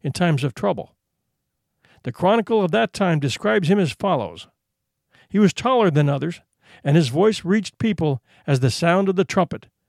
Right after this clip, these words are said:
and his face was like the face of Joseph, whom the Egyptian Pharaoh placed as next to him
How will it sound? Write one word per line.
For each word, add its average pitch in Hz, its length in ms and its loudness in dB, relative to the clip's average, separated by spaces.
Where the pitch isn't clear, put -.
and 143 120 0
his 143 140 -2
face 220 320 -2
was 175 140 0
like 185 180 0
the 170 80 -4
face 202 320 -2
of 185 120 -2
Joseph, 151 480 0
whom 190 160 4
the 165 140 6
Egyptian 147 460 0
Pharaoh 185 320 0
placed 180 480 -2
as 151 220 0
next 190 260 -2
to 214 120 0
him 156 320 2